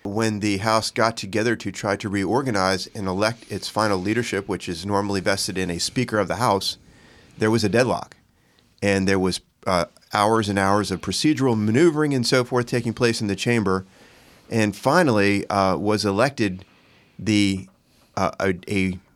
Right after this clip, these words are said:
formerly Democratic member of the House as Speaker of the House, but upon his swearing in, he proclaimed that he was now going to be an independent speaker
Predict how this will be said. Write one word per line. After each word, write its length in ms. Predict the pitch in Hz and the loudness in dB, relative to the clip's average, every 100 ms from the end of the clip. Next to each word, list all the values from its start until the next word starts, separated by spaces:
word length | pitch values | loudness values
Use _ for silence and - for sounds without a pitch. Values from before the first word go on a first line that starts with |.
| - | -20
formerly 760 | - - 170 143 117 110 104 98 _ _ _ _ | -8 0 2 4 4 2 0 -2 _ _ _ _
Democratic 640 | - 113 131 - 120 113 98 | 0 2 2 0 0 0 0
member 800 | 90 95 107 151 107 87 90 98 _ | 0 4 4 4 2 0 -2 -12 _
of 260 | 101 101 98 | 0 0 0
the 260 | 98 95 | -2 -2
House 560 | 92 120 123 92 92 - _ _ _ | -4 0 2 4 0 -4 _ _ _
as 160 | - 101 | -2 -2
Speaker 300 | - 127 120 | 0 -2 0
of 60 | 101 | 0
the 100 | 98 | 2
House, 300 | 123 107 - | 2 2 0
but 320 | - 101 - _ _ _ - | -2 0 -2 _ _ _ -10
upon 420 | - - 127 127 | -6 0 2 4
his 260 | 120 117 | 2 0
swearing 380 | - 127 120 104 | -2 0 2 2
in, 180 | 123 120 | 0 -2
he 180 | 104 104 | 0 -2
proclaimed 480 | - 104 - 113 104 | -2 -4 0 0 0
that 100 | 95 | 0
he 100 | 110 | 0
was 200 | 98 90 | -2 -2
now 360 | 107 107 101 - _ _ | 0 0 0 -4 _ _
going 220 | 104 104 | -4 -2
to 80 | 104 | -2
be 100 | 98 | -2
an 80 | 104 | 0
independent 640 | 107 92 - 156 135 - | 0 -2 0 2 0 -2
speaker 500 | - - 82 - 85 | -8 -4 -4 -2 -4